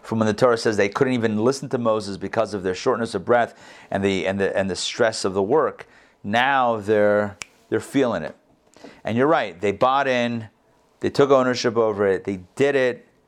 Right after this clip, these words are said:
or they went to do it, or they were committed to do it so much that it's like they already did it even before they did it. And they were ready. They were ready at that point. All right, good. Well, we're setting the stage. Talk about setting the stage. Tomorrow is Friday.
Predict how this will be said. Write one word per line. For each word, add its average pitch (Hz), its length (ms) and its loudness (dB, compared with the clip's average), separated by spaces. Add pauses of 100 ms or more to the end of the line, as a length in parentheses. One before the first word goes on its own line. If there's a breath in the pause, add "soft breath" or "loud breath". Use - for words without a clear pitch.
(180)
or 110 140 4
they 107 160 4
went 127 420 -2
to 127 80 -4
do 117 320 -2
it, 117 120 2
or 107 40 -2
they 101 140 0
were 95 320 2
committed 156 460 -2
to 131 80 -8
do 131 200 0
it 120 140 -2
so 127 120 -2
much 123 260 -2
that 104 120 0
it's - 140 -6
like 107 140 0
they 98 120 2
already 101 180 0
did 123 200 -2
it - 20 -2
even 110 140 -4
before 139 320 -2
they 131 100 0
did 110 160 -2
it. 98 220 -4 (840 loud breath)
And 101 160 -8
they 117 80 2
were 143 140 0
ready. 107 320 -2 (260)
They 104 80 0
were 104 100 2
ready 104 200 2
at 85 80 -2
that 80 180 -4
point. 71 240 -14 (580 soft breath)
All 98 100 2
right, 101 140 2
good. 101 140 2
Well, 110 120 4
we're 160 140 2
setting 147 300 0
the 117 60 -6
stage. 107 320 -2
Talk 131 100 2
about 120 160 -2
setting 107 260 0
the 92 80 -2
stage. 107 420 -2 (360 loud breath)
Tomorrow 123 800 0 (300)
is - 180 -2
Friday. 95 560 0